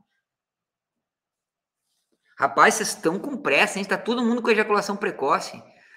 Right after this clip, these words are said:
Eu vou explicar tudo na aula. Aí tá perguntando quanto paga de imposto de renda, como faz pra comprar, quanto que dá pra investir. Ih, galera, eu não sei, eu tô, a minha internet tá boa aqui.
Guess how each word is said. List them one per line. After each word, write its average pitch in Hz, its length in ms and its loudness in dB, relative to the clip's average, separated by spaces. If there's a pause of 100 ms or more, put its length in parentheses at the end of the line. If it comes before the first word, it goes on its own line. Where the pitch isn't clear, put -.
(100)
Eu 143 140 0
vou 190 140 4
explicar 226 520 0
tudo 240 280 -4
na 254 180 2
aula. 120 500 2 (160)
Aí 165 140 -4
tá 196 120 0
perguntando 180 600 -2
quanto 196 300 -4
paga 175 280 2
de 160 60 -6
imposto 175 280 -8
de 156 60 -4
renda, 131 400 -6
como 180 240 -4
faz 180 200 -2
pra 214 120 -6
comprar, 143 880 0 (300)
quanto 196 260 -2
que 185 80 -6
dá 170 140 0
pra 175 160 -6
investir. 160 840 -8 (920)
Ih, 220 160 0
galera, 135 400 4
eu 151 80 0
não 233 100 -2
sei, 214 240 6
eu 160 80 2
tô, 165 80 -2
a 160 60 0
minha 175 100 -4
internet 170 420 -2
tá 175 120 0
boa 131 360 0
aqui. 131 560 -10